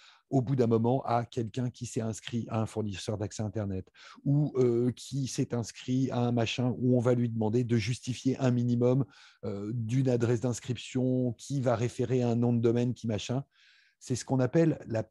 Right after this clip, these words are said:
pseudonymisation. Vous avez un numéro qui, euh, officiellement va vous servir d'identifiant, mais derrière, on peut, c'est plus ou moins compliqué, aller vous retrouver soit votre machine,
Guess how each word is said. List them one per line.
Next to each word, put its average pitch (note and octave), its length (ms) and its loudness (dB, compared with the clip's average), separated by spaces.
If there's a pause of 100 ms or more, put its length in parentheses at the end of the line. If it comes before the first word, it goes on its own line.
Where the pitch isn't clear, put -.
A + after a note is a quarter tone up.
pseudonymisation. B2 1080 2
Vous G#2+ 180 -4
avez A#2 200 4
un A2+ 100 4
numéro B2+ 640 4 (760)
qui, A#2 440 -6
euh, G#2 320 -10
officiellement B2 480 -2
va A2 100 0
vous A2 100 -4
servir G#2+ 420 0
d'identifiant, A2 800 -2 (140)
mais A#2+ 140 4
derrière, B2 560 4 (340)
on B2+ 120 2
peut, D3+ 400 4 (200)
c'est - 220 -12
plus G2+ 220 -8
ou F#2+ 40 -2
moins G2+ 120 -2
compliqué, G#2+ 600 -4 (220)
aller C3+ 320 6
vous A2+ 220 0
retrouver C#3+ 680 4 (520)
soit - 200 4
votre E3+ 220 2
machine, F#3+ 480 0